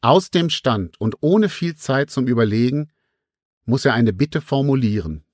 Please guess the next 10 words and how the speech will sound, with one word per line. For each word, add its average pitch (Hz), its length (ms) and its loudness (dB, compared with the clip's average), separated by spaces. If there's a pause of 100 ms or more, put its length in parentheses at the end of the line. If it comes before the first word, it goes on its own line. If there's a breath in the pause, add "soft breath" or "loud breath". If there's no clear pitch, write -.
(640)
Wenn 107 160 -2
sie 101 120 -4
erst 98 220 -4
gesagt 95 440 -4
ist, - 320 -12 (520)
kann 110 180 -4
er 92 100 -2
nichts - 280 -6
mehr 120 120 0
korrigieren. 90 720 -6